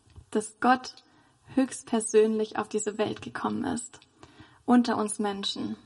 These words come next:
Dass er als kleines, schreiendes Baby gekommen ist, das viele, viele Jahre noch nicht davon reden konnte, warum und wozu er eigentlich gekommen ist. Gott ist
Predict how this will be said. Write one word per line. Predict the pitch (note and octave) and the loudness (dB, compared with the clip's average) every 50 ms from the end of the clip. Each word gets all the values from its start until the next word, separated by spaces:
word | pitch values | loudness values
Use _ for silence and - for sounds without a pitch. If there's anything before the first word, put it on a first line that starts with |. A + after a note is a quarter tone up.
| - _ _ _ _ _ _ _ _ _ _ _ - - _ - - _ _ _ - | -20 _ _ _ _ _ _ _ _ _ _ _ -20 -20 _ -20 -20 _ _ _ 0
Dass | - A3 - | 0 0 2
er | - - - G#3+ A3 G#3+ G#3 G#3 G#3+ A3 G#3 - - - - _ _ _ _ | 0 2 4 4 6 6 4 4 2 0 -2 -4 -10 -20 -20 _ _ _ _
als | - A3 G#3+ - - - | 0 2 2 0 -2 -8
kleines, | - - - A3+ A3 A3+ B3 A#3+ A#3 A3 G#3+ G#3+ - - - - | -8 -2 0 2 2 4 2 2 2 0 -2 -4 -8 -12 -16 -16
schreiendes | - - - - A3 G#3+ G#3+ A3 A3 A3+ G#3+ G#3+ G#3 - - - - - - _ _ | -14 -12 -4 0 0 2 2 2 4 6 6 6 4 4 0 -8 -10 -14 -20 _ _
Baby | - A3+ A3+ A#3 A3 G3+ | 4 6 6 6 6 4
gekommen | - - - - - - G#3 G3 F#3+ A#2+ | 2 0 -2 -4 -4 -2 -2 -2 0 0
ist, | - - - - - - - - - - - - - - - _ | 0 -2 -2 -4 -8 -14 -20 -20 -20 -20 -20 -20 -20 -20 0 _
das | - G#3+ A3+ - - - - | 6 8 8 6 2 -4 -6
viele, | - - - C4+ C#4+ D#4 D#4+ F4+ | -10 2 6 8 10 10 10 8
viele | F#4 - - C4+ C#4 C4+ C4+ | 6 6 6 6 8 8 6
Jahre | A#3+ A3 A3 G#3+ A3 B3 C4 - C4+ B3+ B3+ B3 B3 A#3+ - - | 6 8 6 8 8 6 6 6 6 6 8 8 6 6 4 4
noch | A3+ A3+ A#3+ A#3+ - | 6 8 8 8 8
nicht | A#3 A#3+ C4 D4 D4 - - | 8 10 10 10 10 8 4
davon | A3+ A3 - - G#3 G3+ | 0 2 2 2 2 2
reden | G#3 - G#3+ G3+ G#3+ G#3+ G#3 | 4 6 8 8 8 6 4
konnte, | G#3 - - G#3+ G#3 G#3 G3 - G#3 G#3 G#3+ A3 A3 - - - - - _ _ - | 0 0 0 2 2 2 6 8 8 8 8 6 2 -4 -14 -20 -20 -20 _ _ 4
warum | A3 G#3+ - B3 B3 A#3+ | 4 6 8 8 8 8
und | - A3+ G3+ - G#3 | 8 6 4 4 2
wozu | G#3 - - C#4 | 2 2 4 6
er | C4 A#3 G#3 - | 6 6 6 4
eigentlich | - - - - - - - - | 2 2 2 2 0 0 -2 0
gekommen | - - - - - - - - - | 0 0 0 2 2 2 2 2 2
ist. | E2 - - - - - - - _ _ _ _ _ _ _ _ - - - _ _ - - - - - - _ _ - - - - _ _ _ _ _ _ _ _ _ _ _ _ - - | 2 0 0 -2 -8 -12 -16 -20 _ _ _ _ _ _ _ _ -18 -18 -18 _ _ -20 -20 -20 -20 -20 -20 _ _ -20 -20 -20 -20 _ _ _ _ _ _ _ _ _ _ _ _ 6 8
Gott | B3 A#3+ A#3+ | 10 10 10
ist | - G#3+ - - - - - - | 8 2 0 0 -4 -10 -14 -14